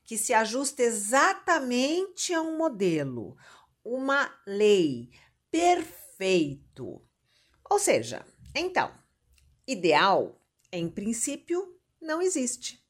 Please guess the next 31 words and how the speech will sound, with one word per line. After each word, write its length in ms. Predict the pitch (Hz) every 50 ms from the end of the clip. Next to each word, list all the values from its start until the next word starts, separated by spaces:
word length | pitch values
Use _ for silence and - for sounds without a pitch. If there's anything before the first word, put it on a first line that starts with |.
| _ _
certo? 440 | _ - - 320 311 - - - 466 494 480 - _ _ _ _ _ _ _ _ _
Mas 220 | - 381 427 415
então 260 | 440 440 427 466 480
como 220 | 466 494 508 508 466
que 60 | 440
apareceu 460 | 415 349 339 320 320 311 - 302 262
essa 140 | 247 247 247
história 340 | 233 - - 254 240 240 226
de 120 | 196 208
peso 320 | 190 - 226 214 208 185 202
ideal? 440 | 196 175 190 170 - 80 - - - _ _ _ _ _ _ - -
Olha 200 | - 302 320 311
só, 320 | 294 - 214 - - - - _ _ _ _ _ _ - - - - - _
a 140 | - 359 392
ciência 720 | - - - 226 214 233 254 254 226 202 180 - 190 180
trabalha 580 | 180 - 277 277 226 185 175 147 139 139 131 147
com 300 | 147 - 220 247 285 302
dados 840 | 226 190 175 170 156 135 117 - - - - - - - - - - _
e 120 | 214 220 226
ela 160 | 233 262 269
precisa 720 | 269 - 277 330 320 - - - 247 269 311 349 277 262
organizar 560 | 233 175 165 170 156 160 151 143 147 98 92
esses 260 | 117 123 - - 131 123
dados 540 | 139 156 170 190 214 202 170 143 151 147
de 100 | 143 160
uma 220 | 220 247 254 254 254
forma 580 | - - - 151 147 143 143 175 202 247 285
que 160 | 294 - - 339
oriente 800 | 311 330 330 330 269 214 302 196 220 226 - - - 349 415 - - - - _
as 220 | - - 311 311 -
condutas 1120 | - 392 453 427 359 208 247 311 339 330 - - 180 135 92 - - - - - - -